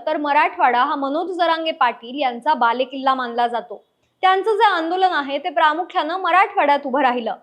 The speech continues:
पण जरांगे पाटील यावेळी पश्चिम महाराष्ट्रावर आपलं लक्ष अधिक केंद्रित करणार असल्याचं दिसतंय,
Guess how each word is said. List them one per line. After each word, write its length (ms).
पण 140
जरांगे 400
पाटील 560
यावेळी 480
पश्चिम 500
महाराष्ट्रावर 720
आपलं 340
लक्ष 340
अधिक 520
केंद्रित 300
करणार 300
असल्याचं 420
दिसतंय, 360